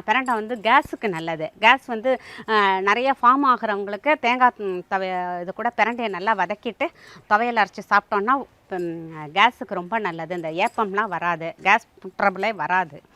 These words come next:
அடுத்தது வல்லாரை இருக்கு இந்த இடத்துல நிறைய. இந்த வல்லாரை வந்து தண்ணி போற இடத்துல தான் நிறைய இருக்கும். ம், அந்த தண்-, இது வந்து வல்லாரை வந்து ஞாபக சக்தி. இது வந்து இன்னொரு இதுவும் சொல்லுவாங்க, ஏன்னா சரஸ்வதியோட கீரைன்னு கூட சொல்லுவாங்க.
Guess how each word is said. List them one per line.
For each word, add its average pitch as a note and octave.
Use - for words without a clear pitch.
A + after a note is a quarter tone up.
அடுத்தது A#3+
வல்லாரை A#3
இருக்கு E3+
இந்த D#3+
இடத்துல F3
நிறைய. D#3
இந்த G#3
வல்லாரை C#4
வந்து B3
தண்ணி C4+
போற A#3+
இடத்துல A3+
தான் C4+
நிறைய G3+
இருக்கும். F3
ம், G3
அந்த G3
தண்-, A3+
இது A3
வந்து B3+
வல்லாரை B3+
வந்து B3
ஞாபக C4
சக்தி. E3+
இது G#3
வந்து B3
இன்னொரு C#4
இதுவும் B3
சொல்லுவாங்க, F#3+
ஏன்னா A#3
சரஸ்வதியோட B3+
கீரைன்னு B3
கூட A#3+
சொல்லுவாங்க. E3+